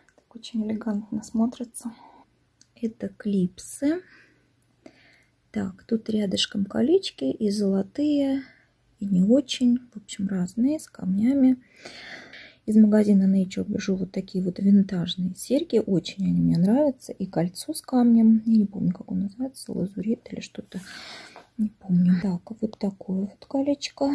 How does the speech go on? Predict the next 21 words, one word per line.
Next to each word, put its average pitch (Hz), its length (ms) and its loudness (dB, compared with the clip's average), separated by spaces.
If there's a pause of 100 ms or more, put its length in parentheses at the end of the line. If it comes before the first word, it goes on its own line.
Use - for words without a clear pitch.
(480)
с - 120 -14
гребешком. 240 880 6 (300)
Так, 185 160 -10 (120)
это 208 240 -10
янтарь 196 640 -4 (360)
с - 280 -20
серебром. 262 760 -2 (160)
Это 196 140 -8
все, 196 360 -6
что 196 220 -14
есть 190 280 -8
из 202 140 -2
бирюзы. 190 800 0
Наборчик, 196 580 -2
который 202 320 -14
вам 196 180 -2
очень 220 220 -8
понравился. 240 560 -2
Мама 262 320 2
подарила 226 420 -4
кольцо 240 600 -10